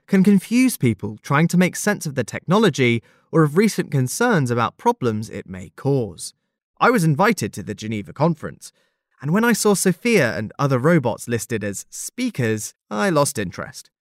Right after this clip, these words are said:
It's frustrating to see such nonsense at a time when more trustworthy experts are warning about current and future risks posed by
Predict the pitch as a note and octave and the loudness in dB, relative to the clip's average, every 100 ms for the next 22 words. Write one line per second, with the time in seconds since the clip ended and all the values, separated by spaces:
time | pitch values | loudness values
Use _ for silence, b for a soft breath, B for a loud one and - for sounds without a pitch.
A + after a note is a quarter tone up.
0 | _ _ _ - F#3 A#3+ - A#3 B3 - | _ _ _ -6 -2 -2 -2 0 -2 0
1 | B3+ G3+ F#3 - A#3 E3 - C#3 - D3 | -2 -2 -4 -2 0 0 -2 -4 -2 0
2 | D#3+ A3 F#3+ C3+ A2 - A#2+ B2 - E3+ | 2 0 -2 -4 -6 -8 -8 -8 -10 -6
3 | F#3 F3+ C#3+ C3 B2+ F3 A3 A3 - G#3 | 0 2 0 0 2 4 4 0 -4 -8
4 | - F#3+ E3 D#3+ G3+ - - C#3+ A#2+ - | -2 0 0 -2 -4 -6 -4 -2 -2 -2
5 | A#2 B2 E3 G3 C#3 G2+ G#2 - - B2+ | -8 -2 0 2 0 -4 -10 -10 -2 -2
6 | B2+ - D#3 - G2+ A#2 B2+ A3+ C3+ - | -2 -4 -8 -6 -8 -6 2 2 2 -4
7 | - - - G#2 F#2 - B2 B2 | -12 -16 -10 -8 -8 -8 -6 -4